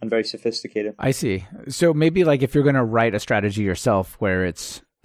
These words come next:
Speaker 2: procedural and you write the code, like, maybe it doesn't make sense to remember two hundred steps and try to, like, how do I fit that in? But if you give it to a deep learning neural network and go, "Here, this is what they did. What does that mean?" Maybe it can actually find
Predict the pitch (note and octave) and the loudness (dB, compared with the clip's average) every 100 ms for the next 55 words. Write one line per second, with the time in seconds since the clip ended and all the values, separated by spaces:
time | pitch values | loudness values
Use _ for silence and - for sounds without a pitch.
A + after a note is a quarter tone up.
0 | - G#2+ - C#3+ A#2+ F#2 D2+ C#2 D#2 - | -8 -6 -4 -4 -4 -6 -8 -8 -12 -18
1 | - B2+ C3+ C#3+ B2+ A#2+ - G2+ - C#3 | -6 -2 2 2 2 0 -2 -4 2 2
2 | A#2 A2 A2 C3 D#3 D3 B2 B2 A2 G#2+ | 2 0 0 0 2 2 2 0 0 -2
3 | G2 C#3 B2+ - G2+ G#2 G2 F#2 F2+ - | -2 -4 -4 -2 -2 -2 -4 -4 -6 -8
4 | - - _ - C#3+ G2+ A2+ F2+ F2 - | -20 -20 _ -4 -2 -2 -4 -4 -6 -6
5 | A#2+ D2+ - G2+ A#2 A2 F2+ F#2+ - A#2+ | -4 -4 -4 -2 0 0 0 -4 -2 -4
6 | G#2+ F#2+ - A2+ G2 G#2 F2+ F#2+ G2 E3+ | -2 -4 -4 -6 -4 -4 -4 -6 -2 0
7 | D#3 C3+ B2+ C#3 A2+ G2+ B2+ A#2 A2 G#2+ | 2 2 2 0 -2 -2 -4 -2 -4 -4
8 | G2+ G2+ G2+ C#3 C#3 A2+ B2 A#2+ G#2 - | -4 -4 -2 0 0 -2 -2 -2 -2 -8
9 | _ - F3 B2 C3+ D3 C#3+ D3+ B2+ C3 | _ 4 4 6 4 4 4 4 4 4
10 | A2 F2+ - - - _ _ _ _ - | 2 -2 -14 -20 -20 _ _ _ _ -10
11 | A#2+ C3+ A#2+ B2+ A#2+ E3 D3 A2+ A2 - | 0 0 2 -2 -2 -2 -2 -4 -8 -8
12 | C3+ C#3 C3 C3+ D3+ - B2+ A#2+ - A2 | -2 0 0 0 -2 -2 -4 -4 -4 -6
13 | - A#2+ A#2 A2 G#2 F#2+ | -2 0 0 -2 -6 -8